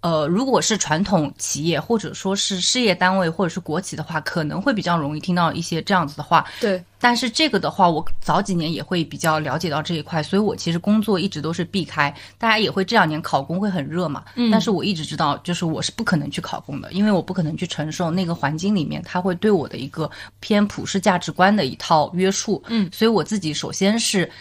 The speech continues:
Speaker 1: 在工作的选择上，我肯定就是避开了这一些，就是筛选过后的。另外的话，我其实对自己的，嗯，朋友交际圈其实也会所谓的比较挑剔，或者说是没有那么爱交际，
Speaker 2: 嗯。
Speaker 1: 所以我的朋友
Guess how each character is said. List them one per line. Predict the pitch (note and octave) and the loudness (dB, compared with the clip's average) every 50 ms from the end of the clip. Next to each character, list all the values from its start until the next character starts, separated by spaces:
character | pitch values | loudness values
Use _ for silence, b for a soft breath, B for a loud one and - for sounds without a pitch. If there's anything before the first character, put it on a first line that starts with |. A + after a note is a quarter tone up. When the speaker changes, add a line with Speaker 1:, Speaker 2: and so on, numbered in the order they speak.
| B B | B B
Speaker 1:
在 | B - - G3 F3+ | B 2 4 4 4
工 | F3+ A3 A#3 | 4 2 0
作 | B3+ C4 B3+ | 0 0 0
的 | G#3 | 0
选 | F3+ - - C#3 | 0 -2 -2 -4
择 | - B2 C#3+ | -4 -4 -6
上， | - - F#3 E3 D#3 | -2 0 0 0 0
我 | C#3+ | 0
肯 | - - D#3 | -2 -2 -2
定 | D3 D#3+ | -2 -2
就 | D#3+ F#3+ | -2 -2
是 | F3+ - F3 | -2 -4 -4
避 | E3+ - A#3 G#3+ | -6 -4 -4 -4
开 | - - F3 F3 F3+ | -4 0 2 4 4
了 | F3+ E3+ - - - - - | 6 4 4 2 0 -8 -4
这 | - G3+ F#3+ | 0 0 2
一 | F3 E3+ | 2 0
些， | - - F3+ | 0 -2 -2
就 | F3 F#3+ F#3 | 0 0 -2
是 | F3 - | 0 2
筛 | A#3 A#3 B3+ | 2 2 2
选 | A#3+ - - | 0 -4 -6
过 | - - G3 F3+ | -2 0 0 0
后 | E3 - A3+ F#3+ | 0 0 -2 -2
的。 | - - - B B B B B B | -2 -4 -8 B B B B B B
另 | - C#4 C#4 | 2 4 4
外 | C4+ B3 | 4 4
的 | G3+ F#3+ | 4 2
话， | E3+ - F#3+ E3 | 2 2 0 0
我 | C#3 - | 0 -2
其 | - - - E3+ | -6 -10 -8 -8
实 | E3+ - G3 | -6 -4 -2
对 | G3 A3 G3+ | 0 0 0
自 | - - | 0 -2
己 | G3 - D#3 | -6 -6 -6
的， | C#3+ - C#3+ - - B B B B B B B - | -4 -4 -4 -4 -4 B B B B B B B -4
嗯， | F3 E3 D#3+ D#3 D3+ D3+ - | -2 0 0 0 -2 -4 -4
朋 | - E3+ E3 | 0 0 2
友 | F#3+ G#3 F#3 | 4 4 4
交 | F3 G3+ G3 | 4 4 4
际 | G#3 G3+ F3+ | 4 4 2
圈 | - - F#3+ F3 F3+ F3+ G3+ b b b b b b | 2 2 2 2 2 0 -2 b b b b b b
其 | - F3+ | -6 -4
实 | E3+ - G#3+ | -2 2 4
也 | G3+ F3+ - | 4 4 2
会 | - - G3+ F#3+ F3+ E3+ E3 D3+ - - _ _ - - _ - | 2 2 2 4 4 2 0 -2 -4 -8 _ _ -20 -20 _ -14
所 | - - - F3+ E3 | -10 -4 -2 2 4
谓 | F#3+ A#3+ | 4 6
的 | A#3 A3 | 4 4
比 | E3+ - | 2 0
较 | - F3 D#3+ D3+ | 0 0 0 0
挑 | - - A3 A3 A#3 | 2 4 6 6 6
剔， | A#3 - A#3 F#3 | 4 0 -2 -2
或 | D3 - - B3 | 0 0 0 0
者 | F#3+ D#3+ | 0 0
说 | D3+ - F#3+ | 0 -2 -2
是 | F#3 F#3+ F#3+ E3+ - | -2 -2 -4 -6 -4
没 | - D#3+ F3+ | -4 0 0
有 | G#3+ G#3 | 2 2
那 | G#3+ A#3 | 2 2
么 | A3+ - | 2 2
爱 | - - F#3+ E3+ | 2 2 0 0
交 | - F#3 E3+ F3 F3 | 2 2 2 2 0
际， | F3 - F#3+ F3 - - B B B | -2 -4 -4 -4 -4 -6 B B B
Speaker 2:
嗯。 | B G#3+ F3+ | B -4 0
Speaker 1:
所 | - - | 4 4
以 | A#3 | 4
我 | B3+ A#3+ G#3 D3+ | 6 6 4 2
的 | A#2+ F#3 | 2 0
朋 | - - E3+ D#3 D#3 | -2 -2 -2 0 0
友 | E3+ F3 E3 E3 | 0 0 -2 -2